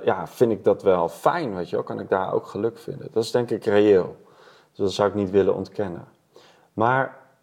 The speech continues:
het is wel een keuze om te zeggen dat dan die angst, ehm, alleen opgelost kan worden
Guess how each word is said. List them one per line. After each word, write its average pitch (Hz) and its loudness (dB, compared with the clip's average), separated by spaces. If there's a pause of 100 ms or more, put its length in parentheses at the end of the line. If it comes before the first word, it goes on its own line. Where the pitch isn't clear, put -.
(120)
het - 0
is 131 2
wel 156 6
een 127 -2 (100)
keuze 160 4
om 120 0
te 117 -4
zeggen 123 -2
dat 110 2
dan 98 0
die 98 -4
angst, 117 -2 (720)
ehm, 92 -4 (300)
alleen 120 4
opgelost 156 2
kan 92 -4
worden 87 0